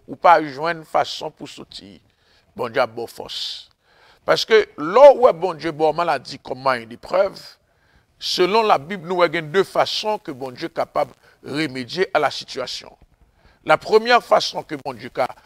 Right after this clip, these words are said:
remédié à la situation, c'est par la guérison totale, dans le cas de Job. Et dans ce cas-ci, non seulement bon Dieu guérit Job par la guérison totale, mais lui, bah, lui, lui restituer à lui-même toute saleté perdue.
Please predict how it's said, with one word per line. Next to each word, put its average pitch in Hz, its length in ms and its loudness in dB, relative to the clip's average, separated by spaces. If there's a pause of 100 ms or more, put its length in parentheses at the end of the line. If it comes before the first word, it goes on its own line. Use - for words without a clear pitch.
(140)
remédié 143 600 -4
à 131 60 2
la 127 100 2
situation, 160 720 -8 (480)
c'est 151 240 -8
par 139 220 4
la 127 160 0
guérison 135 500 -10
totale, - 540 -12
dans 131 140 -8
le 131 100 -10
cas 156 160 2
de 139 160 -8
Job. 117 300 -2 (1400)
Et 139 100 -6
dans 139 160 -2
ce 180 140 -2
cas-ci, 208 500 0
non 156 160 -6
seulement 220 340 -2
bon 156 200 -6
Dieu 131 160 -12
guérit 120 340 -10
Job 117 240 -8 (480)
par 139 200 6
la 123 120 0
guérison 113 360 -12
totale, 185 380 -2
mais 147 280 -8 (380)
lui, 208 440 -10
bah, 135 300 2
lui, 143 300 -10
lui 127 180 -14
restituer - 1040 -6
à 139 100 -2
lui-même 156 360 -16
toute - 160 -20
saleté 139 320 -10
perdue. - 420 -20